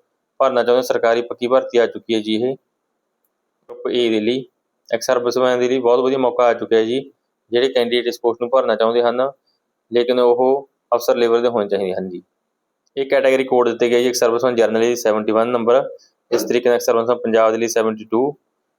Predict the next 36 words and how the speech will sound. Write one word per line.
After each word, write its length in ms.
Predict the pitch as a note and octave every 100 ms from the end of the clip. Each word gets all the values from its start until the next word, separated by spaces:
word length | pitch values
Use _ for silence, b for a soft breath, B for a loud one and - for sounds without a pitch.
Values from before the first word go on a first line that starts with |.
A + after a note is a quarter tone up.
| _
ਐਲ 240 | A#2 A#2+ A#2
ਡੀ 100 | A#2+ B2+ A#2+
ਈ 100 | A#2+
ਐਸ 140 | A#2
ਐਮ 200 | B2 A#2+ A#2
ਪੰਜਾਬ 340 | A2+ A2+ A2
ਦੇ 60 | A#2
ਲਈ 100 | A#2+
ਸੈਵਨਟੀ 360 | A2+ A2 G#2+
ਥ੍ਰੀ। 200 | G#2+ A#2 C#3+ - -
ਇਸ 80 | -
ਤਰੀਕੇ 280 | B2 C3 B2+
ਨਾਲ 160 | B2
ਤੁਸੀਂ 320 | B2 A2+ C3+ C3+
ਆਪ 160 | A#2+ B2
ਕੋਡ 260 | B2+ B2
ਚੂਜ਼ 760 | C3+ C#3+ - _ _ _ B2 A#2+
ਕਰ 180 | B2 A2
ਲੈਣਾ 200 | A2 A2
ਜੀ, 180 | A#2+ C#3 - _ _ _ _ _ _
ਫਿਰ 100 | B2
ਹੀ 60 | C3
ਤੁਸੀਂ 160 | C3 B2+
ਪੋਸਟ 220 | B2+ A2+
ਨੂੰ 100 | B2
ਅਪਲਾਈ 200 | A2 F#2+
ਕਰਨਾ। 340 | F2+ F2+ F2+ - _ _ _ _ _ _ _ _ _ _ _ _ _ _ _ _ _ _ _ _ _ _ _ _ _ _ _ _ _ _ _ _ _ _ _ _ _ _ _ _ _ _ _ -
ਇਹਦੇ 140 | B2+
ਵਿੱਚ 140 | C#3 C#3
ਇਹ 180 | C3+ C3
ਰਿਲੇਸ਼ਨਸ਼ਿਪ 460 | B2+ A#2+ B2 C#3
ਵੀ 60 | D3+
ਮਿਲਣ 280 | C3 B2 B2
ਵਾਲੀ 240 | A#2+ A#2+
ਹੈ 40 | A#2+
ਜੀ, 200 | C#3